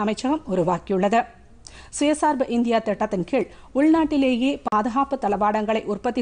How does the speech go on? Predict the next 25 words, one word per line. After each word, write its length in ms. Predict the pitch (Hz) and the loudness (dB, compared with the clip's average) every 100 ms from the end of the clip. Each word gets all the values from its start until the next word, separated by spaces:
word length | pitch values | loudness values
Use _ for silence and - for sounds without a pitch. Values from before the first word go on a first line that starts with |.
| - | -2
செய்ய 180 | 214 196 | 0 2
வேண்டும் 360 | 196 226 247 254 | 2 2 0 -2
என்ற 200 | 196 185 | -4 -2
நோக்கில் 360 | 175 - 269 - - - | -2 -2 -4 -6 -16 -6
இக்கொள்கை 460 | 311 302 247 226 381 | -4 0 0 0 -2
வகுக்கப்பட்டுள்ளது. 760 | 214 185 202 185 185 202 202 233 - - - - - - - - - | -2 -2 -2 -2 -2 0 2 0 -2 -10 -20 -20 -20 -20 -20 -20 -10
இதற்கிடையே, 440 | 180 - 196 220 269 - - - 254 | -6 -4 -2 0 0 -4 -18 -8 -2
அடுத்த 420 | 277 294 294 302 - | -2 0 0 -2 -2
ஐந்தாண்டிற்குள் 760 | 208 240 269 190 180 - 151 - - - | 0 2 2 0 -4 -2 -2 -2 -10 -2
பாதுகாப்பு 540 | 254 269 269 311 285 220 | 0 2 0 -2 -2 0
தளவாடங்கள் 600 | 220 208 208 214 208 208 | 0 2 0 0 -2 -4
மற்றும் 320 | 185 196 185 - | -4 -4 -4 -2
சேவையில் 480 | 196 185 269 214 - - 208 | 0 0 0 -2 -4 -8 0
ஒரு 140 | 254 311 | 2 2
லட்சத்து 400 | 320 - 220 240 262 - 208 | 0 -2 -2 0 0 0 0
எழுபத்தைந்தாயிரம் 880 | 240 302 294 233 214 220 196 190 | 2 2 0 0 2 0 0 -4
கோடி 240 | - 202 202 | -2 2 2
ரூபாய் 240 | 190 196 | 2 0
அளவிற்கு 440 | 196 190 - 277 - - - 226 | -2 -6 -2 -2 -2 -6 -10 -2
வர்த்தகம் 420 | 247 254 330 311 - | -2 0 -2 -2 -2
செய்ய 200 | 226 208 | -2 -2
வேண்டும் 340 | 185 220 208 180 | 0 0 0 -2
என்ற 120 | 196 254 - - 247 | 0 -2 -2 -6 0
இலக்கு 280 | 269 277 370 | 0 0 0
நிர்ணயிக்கப்பட்டுள்ளது. 880 | 247 196 196 185 196 196 196 196 220 | 0 0 -4 -4 -6 -2 -2 2 0